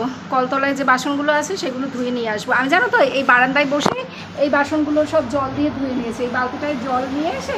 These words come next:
এই বারান্দায় বসেই ধুয়ে নিয়েছি। এখন বারান্দাটা মুছে দেবো, জল তো বাইরে চলে গেছে। তারপর আমার সমস্ত কাজ হয়ে গেলে বারান্দাটা মুছে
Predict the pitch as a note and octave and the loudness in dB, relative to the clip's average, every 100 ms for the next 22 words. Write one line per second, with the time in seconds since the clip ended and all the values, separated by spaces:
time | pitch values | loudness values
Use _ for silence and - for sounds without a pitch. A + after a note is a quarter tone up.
0 | - A#3 A#3 A#3+ C4 C4 F#4 D4 A#3 A#3 | 0 0 -2 -2 -4 -2 -2 -2 -4 -4
1 | G#3 F#3+ F3 F#3 - - - - - A#3 | -4 -6 -8 -10 -12 -14 -14 -14 -8 -4
2 | C4+ C4+ B3+ C#4 E4 D4+ C#4 C4 A#3 A#3 | -2 0 0 0 2 2 0 -2 -2 -2
3 | C4+ C4+ D4+ C#4 C4+ C#4+ D#4 D4+ B3+ B3+ | 0 0 0 0 0 -2 2 2 0 -2
4 | C#4+ D#4 - - - - - - - - | -6 -6 -8 -6 -6 -6 -8 -6 -6 -6
5 | - - A#3 A#3 C4+ C4 C4 C4 B3 C#4+ | -4 2 2 4 4 4 2 0 -2 0
6 | C4+ C#4+ D4+ C#4 D#4 A4 A#3+ A3+ B3 C#4+ | 2 2 2 2 2 2 2 2 0 0
7 | B3+ A3 A#3+ | 0 -2 -4